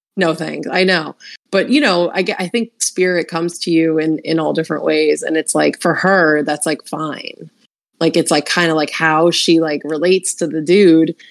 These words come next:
And she was just like, "Okay, like, I can handle this more than, like, this, like, terrifying, like,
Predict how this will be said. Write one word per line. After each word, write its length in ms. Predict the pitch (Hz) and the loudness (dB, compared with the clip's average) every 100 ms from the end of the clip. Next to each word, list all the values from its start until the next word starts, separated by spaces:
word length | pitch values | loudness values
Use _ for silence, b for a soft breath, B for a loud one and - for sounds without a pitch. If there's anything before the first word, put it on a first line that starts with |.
| B _ - | B _ -8
And 180 | 175 160 | -4 -2
she 200 | - 165 | 2 2
was 160 | 160 | 2
just 200 | 165 160 | -2 -2
like, 140 | 160 156 | -2 -2
"Okay, 420 | 151 180 165 156 | -2 -2 0 0
like, 180 | 151 147 | 0 -2
I 100 | 143 | -4
can 160 | 156 | -6
handle 420 | 143 151 147 151 143 | -10 -8 -4 -4 -2
this 320 | 156 156 - | -4 -2 0
more 400 | 156 160 165 165 | 2 4 4 4
than, 160 | 160 | 2
like, 160 | 147 147 | 0 -2
this, 180 | 170 - | -2 -2
like, 140 | - | -6
terrifying, 720 | - 170 139 147 143 135 131 135 | -4 -2 -2 -4 -8 -6 -6 -4
like, 340 | 117 - - | -6 -6 -10